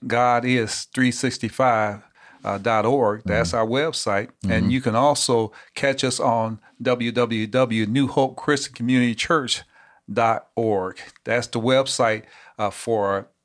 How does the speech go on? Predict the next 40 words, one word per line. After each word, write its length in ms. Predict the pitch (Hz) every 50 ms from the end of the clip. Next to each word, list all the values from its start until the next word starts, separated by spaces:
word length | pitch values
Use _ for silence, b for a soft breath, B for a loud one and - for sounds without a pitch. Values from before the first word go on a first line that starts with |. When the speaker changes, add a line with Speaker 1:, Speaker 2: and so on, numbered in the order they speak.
| _ -
Speaker 1:
my 240 | 98 104 135 170 180
church, 420 | 175 - 131 92 87 92 - -
Speaker 2:
Amen. 520 | 92 90 87 90 90 87 90 92 85 82 123
Speaker 1:
New 260 | 127 - - 131 117
Hope 260 | 147 147 139 131 -
Christian 340 | - - 147 135 - - 117
Community 320 | - 117 120 131 127 120 -
Church, 200 | - 117 101 -
greatest 340 | 127 131 147 156 139 -
church 360 | - - - 170 151 151 - -
this 140 | 147 147 -
side 340 | - - 143 143 156 156 160
of 60 | 135
heaven. 280 | 165 156 123 107 95 95
Speaker 2:
Ah, 480 | 76 76 76 80 80 78 80 82 85 82 76 73
ditto 220 | 110 127 127 131
Speaker 1:
And, 80 | 110 104
Speaker 2:
on 160 | 95 95 95
Speaker 1:
and, 120 | 127 -
Speaker 2:
that. 100 | - 80
Speaker 1:
and 300 | 127 120 123 120 113 120
guess 260 | 120 156 160 151 - -
what? 260 | 165 160 151 123 117
We 120 | 131 135
also 380 | 135 147 151 143 - - 139 123
have 280 | - 156 139 127 110
an 100 | 110 107 -
app, 340 | 127 135 127 104 85 - -
and 120 | 107 107
all 160 | 120 139 156 160
you 140 | 151 139
have 160 | 135 135 127 131
to 80 | 120
do 200 | 113 120 131 123
is 80 | 113 101
go 160 | - 123 123
to 140 | 123 - 117
the 100 | 104 107
App 220 | 113 120 117 -
Store 420 | - - - 127 113 113 107 95